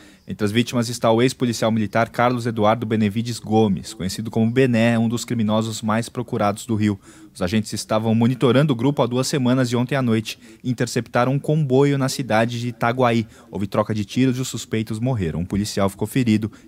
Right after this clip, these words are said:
Em outra ação em Nova Iguaçu, dezoito milicianos do Bonde do Eco foram presos hoje.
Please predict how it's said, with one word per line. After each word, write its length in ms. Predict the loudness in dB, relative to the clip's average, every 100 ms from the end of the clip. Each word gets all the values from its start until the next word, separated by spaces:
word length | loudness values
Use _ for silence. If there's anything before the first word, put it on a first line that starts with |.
| -2
Em 160 | 4
outra 300 | 6 4 2
ação 240 | -2 0 2
em 40 |
Nova 200 | 2 0
Iguaçu, 400 | 0 -2 -2 -6
dezoito 400 | -2 2 2 2
milicianos 640 | -4 -4 -2 0 0 -2 -8 -20 _
do 80 | -10
Bonde 340 | -2 0 0
do 160 | 0 -2
Eco 220 | -4 -6
foram 220 | -8 -8
presos 440 | -6 -6 -8 -8 -12
hoje. 300 | -14 -18